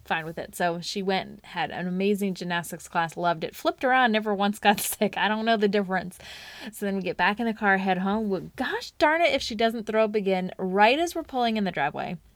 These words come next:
I'm like, "You've gotta be kidding me." So between the dog and then the kid and the car seat, oh my God, I was like, so, I don't think I ate all day. I mean, gross.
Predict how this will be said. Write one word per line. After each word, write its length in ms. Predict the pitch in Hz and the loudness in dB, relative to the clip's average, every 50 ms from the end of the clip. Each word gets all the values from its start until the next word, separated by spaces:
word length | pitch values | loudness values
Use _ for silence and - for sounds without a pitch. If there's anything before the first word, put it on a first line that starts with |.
| - 202 | -10 -4
I'm 80 | 202 | -2
like, 160 | 208 202 165 185 | 0 0 0 0
"You've 200 | 202 175 - - | -2 -2 2 6
gotta 260 | 240 214 214 208 190 | 8 8 8 8 8
be 80 | 196 | 4
kidding 340 | 185 - - 165 147 147 156 | 0 -2 -6 -10 -10 -10 -12
me." 160 | - - - - - - - - - - | -14 -14 -16 -16 -18 -18 -18 -18 -16 -4
So 180 | - - 175 | 0 0 0
between 300 | - - 170 - 185 175 | 0 0 -2 -2 -2 -2
the 80 | 165 165 | -2 0
dog 480 | 165 233 254 262 262 269 269 262 233 139 | 2 6 8 10 10 10 10 8 6 4
and 140 | 202 202 | 0 0
then 140 | 190 180 175 | 0 0 -2
the 60 | 170 | -4
kid 480 | - - - - 254 240 233 226 226 202 | -8 -10 -6 -2 0 2 2 2 2 0
and 120 | 185 165 | -2 -4
the 40 | 165 | -8
car 280 | - - - 226 226 208 | -10 -2 2 2 2 2
seat, 340 | - - 226 214 208 196 - | 2 0 0 2 0 2 2
oh 140 | - 202 202 | 2 2 2
my 140 | 190 185 - | 2 0 -2
God, 280 | - 165 160 135 110 | -2 -2 -2 -2 -2
I 120 | 113 123 185 | -2 -2 -2
was 160 | 208 - 214 | -4 -4 -4
like, 240 | 175 143 156 - - | -4 -4 -4 -6 -8
so, 540 | - - - - 208 202 208 214 220 214 208 | -8 -6 0 2 4 4 6 6 4 4 2
I 180 | - 107 185 | 0 0 0
don't 160 | 208 220 214 208 | 0 -2 -2 -4
think 140 | 208 - | -4 -2
I 100 | 202 175 | -2 -2
ate 240 | - - 156 147 - | -2 -2 -4 -4 -4
all 160 | - - 175 | -2 -4 -4
day. 360 | 160 - 123 101 95 95 - 196 - - - 247 | -4 -4 -6 -6 -6 -6 -8 -10 -14 -16 -14 -14
I 80 | - | -12
mean, 300 | - - - - 214 208 - _ 294 _ _ _ | -12 -12 -10 -10 -12 -12 -14 _ _ _ _ _
gross. 480 | - 190 113 85 - - 208 - - | -6 -6 -4 -4 -6 -6 -8 -10 -12